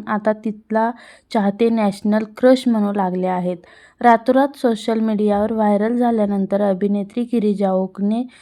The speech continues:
सुद्धा आनंद व्यक्त केला आहे. तिने व्हिडिओ शेअर करत सगळ्या चाहत्यांचे आभार मानले आहेत. पण या सगळ्यात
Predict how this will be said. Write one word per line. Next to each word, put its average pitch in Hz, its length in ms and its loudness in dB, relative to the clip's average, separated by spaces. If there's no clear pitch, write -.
सुद्धा 214 300 0
आनंद 208 400 2
व्यक्त 202 380 -2
केला 190 220 0
आहे. 185 320 0
तिने 254 220 4
व्हिडिओ 240 380 4
शेअर 220 300 0
करत 214 460 -2
सगळ्या 202 300 0
चाहत्यांचे 202 560 -2
आभार 196 360 0
मानले 185 360 -4
आहेत. 180 280 -4
पण 269 200 8
या 233 220 6
सगळ्यात 214 400 2